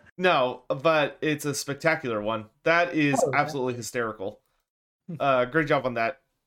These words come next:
Speaker 1: uh, Baron. Uh, next, Ernesto sent in a, oh, a Chaos Obliterator of the Alpha Legion.
Speaker 2: Nice.
Speaker 1: He got some really interesting,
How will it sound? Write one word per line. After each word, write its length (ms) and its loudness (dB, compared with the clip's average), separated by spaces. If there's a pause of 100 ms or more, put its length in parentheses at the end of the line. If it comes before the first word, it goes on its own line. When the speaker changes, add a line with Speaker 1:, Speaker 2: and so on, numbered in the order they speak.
(320)
Speaker 1:
uh, 300 -2
Baron. 420 -6 (720)
Uh, 380 4
next, 480 -4 (480)
Ernesto 580 2
sent 340 -2
in 440 0 (640)
a, 720 2 (1120)
oh, 200 4
a 100 -2
Chaos 500 0
Obliterator 920 0
of 180 2
the 240 -6
Alpha 300 0
Legion. 580 -6 (880)
Speaker 2:
Nice. 880 -8 (160)
Speaker 1:
He 60 -10
got 180 0
some 300 -2
really 440 -4
interesting, 880 -6